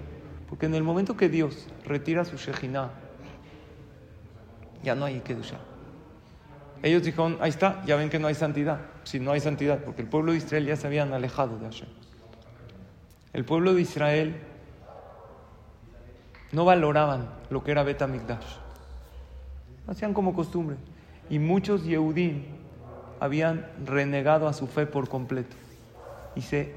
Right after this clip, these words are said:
helenizaron, se llama, se asimilaron a la cultura de ellos. Impurificaron todo. Hasta que Akadosh Baruj Hu se apiadó de ellos y los salvó.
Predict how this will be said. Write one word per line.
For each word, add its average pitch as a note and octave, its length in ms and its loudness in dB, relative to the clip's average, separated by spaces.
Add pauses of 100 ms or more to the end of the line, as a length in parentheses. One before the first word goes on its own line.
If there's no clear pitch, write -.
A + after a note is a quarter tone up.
helenizaron, C#3 920 2
se B2+ 140 -6
llama, C#3 260 -2 (400)
se - 140 -8
asimilaron C3+ 600 2 (1080)
a D3 80 2
la D3 120 8
cultura D#3+ 420 6
de E3 80 8
ellos. - 440 -4 (540)
Impurificaron E3 840 6
todo. E3+ 260 6 (1200)
Hasta D3 280 2
que D#3 80 6
Akadosh E3 360 10
Baruj F3 240 4
Hu F3 60 2
se F3+ 100 4
apiadó E3+ 400 8
de E3+ 140 6
ellos E3 260 2
y D#3 60 2
los C#3+ 160 2
salvó. C#3 340 0